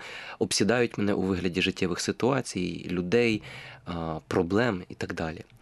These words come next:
А, яким же було моє здивування, коли я виявив, що те, що я вважав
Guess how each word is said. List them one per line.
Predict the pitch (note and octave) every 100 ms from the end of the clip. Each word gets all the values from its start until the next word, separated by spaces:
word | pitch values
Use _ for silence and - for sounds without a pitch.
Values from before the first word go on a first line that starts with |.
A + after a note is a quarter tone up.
| - - - - - - - -
А, | G#2+ F#2 F2+
яким | F2 - C#3
же |
було | D3 C#3
моє | C#3 B2 B2
здивування, | A2 A#2 A2 D3+ C3
коли | - A2
я | G#2+
виявив, | A#2 A#2 G#2
що | - - G#2+ G#2 G#2 - _ - _
те, | - A2+
що | A2 -
я | G#2 A2
вважав | G2 G2 G#2+ G2 - -